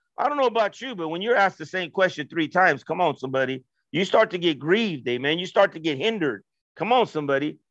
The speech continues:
You start to get frustrated, amen, when we're looking at these things and wondering, uh,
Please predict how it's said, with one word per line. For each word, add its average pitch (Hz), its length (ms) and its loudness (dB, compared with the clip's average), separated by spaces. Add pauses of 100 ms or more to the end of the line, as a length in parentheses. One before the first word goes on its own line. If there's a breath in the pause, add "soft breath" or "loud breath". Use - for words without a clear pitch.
(300)
You 202 140 0
start 226 260 2
to 190 80 -8
get 175 300 -6
frustrated, 170 680 -2
amen, 160 320 0
when 156 140 -2
we're 233 200 6
looking 220 260 -2
at 180 160 -4
these 160 180 -8
things 202 240 0
and 165 100 -4
wondering, 180 360 2
uh, 160 80 2